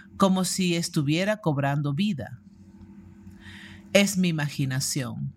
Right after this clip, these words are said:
pensó Carlos, pero no pudo deshacerse de una creciente sensación de inquietud.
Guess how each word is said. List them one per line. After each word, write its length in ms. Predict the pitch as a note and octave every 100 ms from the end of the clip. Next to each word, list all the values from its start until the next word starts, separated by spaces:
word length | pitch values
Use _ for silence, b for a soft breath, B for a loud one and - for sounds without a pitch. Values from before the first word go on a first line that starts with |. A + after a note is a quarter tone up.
| -
pensó 420 | C3+ C3+ C#3 C3+
Carlos, 580 | A#2 G#2 G#2+ C3+ - - - B B B B - -
pero 180 | G3 F3+
no 180 | G3 F#3
pudo 240 | G#3 G3
deshacerse 720 | F3 E3 D#3+ - F3 F3 F3+
de 80 | D#3+
una 180 | D#3+ D#3
creciente 640 | D3+ D#3 - D#3+ D#3+ E3
sensación 760 | - D#3 D3 C#3+ C#3 D3+ C#3 C3+
de 80 |
inquietud. 580 | B2+ B2 B2 A2 G#2 D#2